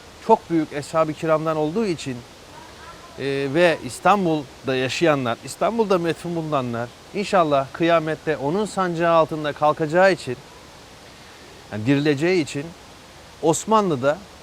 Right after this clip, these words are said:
bu bölgeye çok ehemmiyet vermiş. Devlet adamları, devlet erkanı, hatırı sayılı kişiler hep özellikle Eyüp Sultan Hazretleri türbesinin bulunduğu yer etrafına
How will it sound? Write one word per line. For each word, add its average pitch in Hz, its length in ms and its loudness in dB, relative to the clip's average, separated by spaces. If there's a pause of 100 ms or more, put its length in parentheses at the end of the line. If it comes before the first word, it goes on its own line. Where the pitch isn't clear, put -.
(260)
bu 180 260 -2
bölgeye 185 460 2 (100)
çok 202 160 -2
ehemmiyet 147 500 -4
vermiş. 101 480 -6 (600)
Devlet 175 340 2
adamları, 165 600 0 (100)
devlet 160 340 4
erkanı, 160 640 4 (720)
hatırı 160 320 2
sayılı 180 320 2
kişiler 165 440 2 (180)
hep 208 120 0 (100)
özellikle 175 680 0 (240)
Eyüp 226 200 -2
Sultan 156 320 0
Hazretleri 165 520 0 (140)
türbesinin 156 560 -4
bulunduğu 143 520 -2 (640)
yer 143 220 6
etrafına 180 800 2